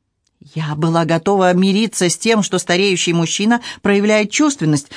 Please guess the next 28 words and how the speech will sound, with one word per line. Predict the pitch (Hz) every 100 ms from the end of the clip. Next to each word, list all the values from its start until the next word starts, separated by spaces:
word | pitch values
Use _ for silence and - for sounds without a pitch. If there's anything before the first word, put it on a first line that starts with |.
| -
но | 226
не | 226 214
с | -
тем, | 330 311
что | - 196
он | 175 160
порочит | 208 214 185 165
наш | 175 170 165
брак. | 185 143 - _ - _
Меня | 247 254 247
потрясло, | 247 254 240 269 277 151 - - - _ _ -
как | 233 226
он | 214 202
вам | 240 240 208
меня | 208 220 226
описал. | 190 202 - 170 147 139 -
Амбициозная | 196 196 208 240 262 214 208 190
особа, | - 190 - 185 170 185
которая | 214 226 220
воспользовалась | 226 214 233 220 220 220 220 226
им, | 214
чтобы | - 208 208
добраться | 214 214 220 214 202
до | 208
бог | 208 208
знает | 214 277 311 -
каких | 269 269 247
вершин. | 247 240 175 143